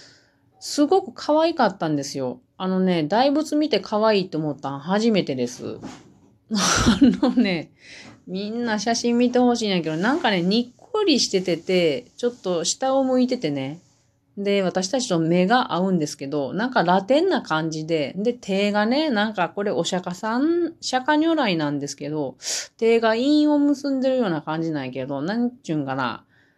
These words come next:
あの、オッケーみたいな感じで。何でもオッケーよーって言っとるみたいな感じで、すごく微笑ましくって、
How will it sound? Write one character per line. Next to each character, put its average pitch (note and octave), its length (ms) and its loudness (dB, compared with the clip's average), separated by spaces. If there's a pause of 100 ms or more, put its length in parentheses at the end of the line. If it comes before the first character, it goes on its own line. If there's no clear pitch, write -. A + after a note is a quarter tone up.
(400)
あ F#3 140 -2
の、 E3 640 2 (340)
オ F#4 120 -2
ッ - 80 -16
ケ E4+ 280 4
ー C#4+ 60 2
み A3 80 0
た D#3 100 4
い D3 60 6
な F3+ 80 4
感 - 320 2
じ F#3 160 4
で。 F#3 80 2 (1040)
何 E4+ 220 2
で G4+ 80 4
も F#4+ 180 4
オ - 40 0
ッ - 60 -20
ケ G#4 140 0
ー - 20 0
よ F#4+ 400 4
ー - 20 0
っ - 40 -10
て E3+ 100 2
言 F3+ 120 4
っ - 20 -10
と G3+ 180 -6
る F3 100 -2
み F3 160 -2
た E3+ 120 0
い D3+ 60 0
な D3+ 140 -2
感 D#3+ 240 -4
じ D#3 160 -4
で、 D#3 360 2
す - 280 -2
ご G4 180 4
く B3 140 4
微 G#3+ 180 2
笑 F#3 240 4
ま F3+ 180 0
し F3+ 120 -6
く C#3+ 140 -8
っ - 20 -14
て、 D3+ 600 -8